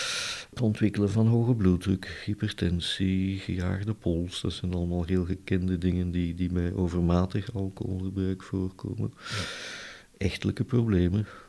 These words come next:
Speaker 1: hè, eh, kort van stof worden, moeilijk, moeilijk in discussies thuis geraken, problemen, opmerkingen op het werk beginnen krijgen van aandacht, concentratie, soms alcoholgeur 's morgens of, of in de loop van de dag,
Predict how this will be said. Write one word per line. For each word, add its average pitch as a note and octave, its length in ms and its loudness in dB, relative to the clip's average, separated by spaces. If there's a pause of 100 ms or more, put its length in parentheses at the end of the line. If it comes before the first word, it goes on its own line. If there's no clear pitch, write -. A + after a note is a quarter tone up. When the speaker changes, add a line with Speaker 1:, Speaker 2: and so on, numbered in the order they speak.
(180)
Speaker 1:
hè, - 60 -4
eh, G#2 760 -2
kort - 260 -4
van G#2+ 180 -4
stof - 380 -4
worden, F#2 460 0
moeilijk, F2+ 640 0
moeilijk G2 320 0
in G2+ 120 0
discussies F#2 720 -4
thuis F#2 340 0
geraken, F2+ 680 -4
problemen, F#2 720 -4
opmerkingen G2 640 0
op G#2 120 -2
het A#2 140 -2
werk F#2+ 300 2
beginnen F#2+ 340 0
krijgen F#2+ 680 -2
van F#2+ 300 -4
aandacht, F2+ 600 -4
concentratie, F#2+ 1040 -4
soms G2+ 320 -4
alcoholgeur F#2 880 -2
's - 100 -14
morgens F#2 560 -2
of, - 360 -10
of - 340 -10
in G2+ 120 -4
de F#2 100 -4
loop F#2 220 -2
van F#2+ 200 -6
de F#2+ 100 -2
dag, F#2 340 -4